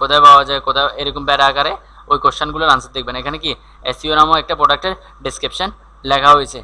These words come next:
ঠিক আছে? এসইও নামের একটা প্রোডাকশন ডে-, ডেসক্রিপশন লেখা হয়েছে। লেখার পর কি এভাবে what, how, কি হয় আর কীভাবে লেখা হয়েছে, এগুলো আপনি Google থেকে সার্চ করে অনেক কিছু পাবেন।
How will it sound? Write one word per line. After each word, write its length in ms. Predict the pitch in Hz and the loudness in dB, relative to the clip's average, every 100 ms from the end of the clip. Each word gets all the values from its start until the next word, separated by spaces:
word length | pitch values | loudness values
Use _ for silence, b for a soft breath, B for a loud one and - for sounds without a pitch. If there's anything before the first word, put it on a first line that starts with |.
| - - - - | -20 -20 -20 -12
ঠিক 100 | 165 | -8
আছে? 100 | 156 131 | -6 -8
এসইও 160 | 135 160 | -8 -8
নামের 140 | 165 160 | -6 -6
একটা 120 | 165 | -4
প্রোডাকশন 280 | 160 147 175 165 | -4 -4 -6 -12
ডে-, 120 | 156 139 | -12 -12
ডেসক্রিপশন 360 | 143 143 156 151 | -12 -10 -6 -4
লেখা 140 | 139 160 | 0 0
হয়েছে। 180 | 170 240 - b b 131 | -2 -8 -14 b b -6
লেখার 240 | 139 160 170 | -2 0 0
পর 80 | 156 | -2
কি 80 | 123 - - - | -6 -18 -20 -10
এভাবে 260 | 143 143 151 143 - 127 | -8 -4 -2 -2 0 4
what, 200 | 135 131 131 | 4 6 6
how, 140 | 131 127 | 6 4
কি 100 | 135 117 117 | -6 -12 -4
হয় 120 | 127 131 | -2 -2
আর 60 | - | -6
কীভাবে 260 | 135 139 156 | -12 -12 -8
লেখা 120 | 151 160 | -6 -6
হয়েছে, 160 | 185 - b b 139 | -8 -16 b b -6
এগুলো 160 | 156 165 | 0 0
আপনি 100 | 151 131 | -2 -6
Google 200 | 139 143 | -4 -4
থেকে 120 | 156 156 | -6 -2
সার্চ 140 | 147 - | -4 -4
করে 100 | 180 160 | 0 0
অনেক 120 | 143 147 | 0 -6
কিছু 120 | 135 139 | 0 2
পাবেন। 200 | 120 | 2